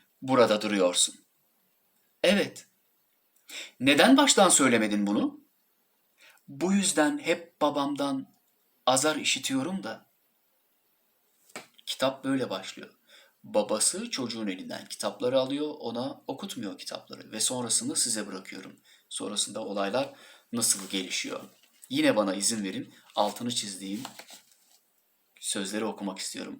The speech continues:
Paylaşmaktan mutluluk duyuyorum sizinle şu anda. "İnsan her yaşta öğrenebilir. Önce okuması kolay, romanlardan başlamalı." Söylüyorum ya size arkadaşlar, okumak istediğiniz türlere göre ayırın kitaplarınızı.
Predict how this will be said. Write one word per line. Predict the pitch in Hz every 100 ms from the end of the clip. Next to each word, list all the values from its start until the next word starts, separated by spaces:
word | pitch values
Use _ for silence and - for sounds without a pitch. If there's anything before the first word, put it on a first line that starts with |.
| -
Paylaşmaktan | 107 107 104 110 - 123 110
mutluluk | 107 110 107 -
duyuyorum | 101 -
sizinle | - - -
şu | - -
anda. | - - _ _ _ - - - - - -
"İnsan | 156 151 175 165 160 - _ _ _
her | - 180 170
yaşta | 123 110 - 139
öğrenebilir. | 113 110 104 107 92 87 - - - _ _ _ _ _ -
Önce | 143 151 135 127
okuması | - 117 - 120 113 - -
kolay, | - 92 117 196 - _ _ _ _ 120
romanlardan | 123 123 120 123 117 117 120 104
başlamalı." | 95 - 104 90 85 - _ _ _ _ _ _ _ _ _ _
Söylüyorum | - - 101 117 165 175
ya |
size | - -
arkadaşlar, | 110 - - - -
okumak | - 120 120
istediğiniz | - - 110 135 -
türlere | - 107 110
göre | 113 101
ayırın | 95 95
kitaplarınızı. | 92 - - - - -